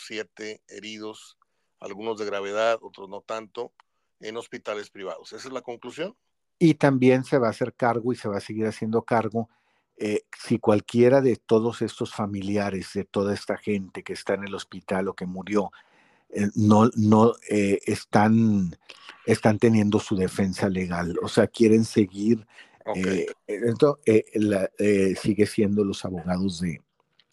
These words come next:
Speaker 2: de femsa los que tomaron el caso. Es decir,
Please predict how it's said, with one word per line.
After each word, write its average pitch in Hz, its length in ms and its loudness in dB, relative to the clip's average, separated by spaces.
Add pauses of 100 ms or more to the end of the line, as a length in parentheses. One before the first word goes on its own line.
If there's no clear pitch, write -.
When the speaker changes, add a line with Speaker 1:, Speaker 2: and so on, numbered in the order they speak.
(320)
Speaker 2:
de 98 160 2
femsa 98 380 2
los 95 200 2
que 90 100 -4
tomaron 85 440 -2
el 80 120 -6
caso. 87 280 0
Es 117 120 6
decir, - 240 2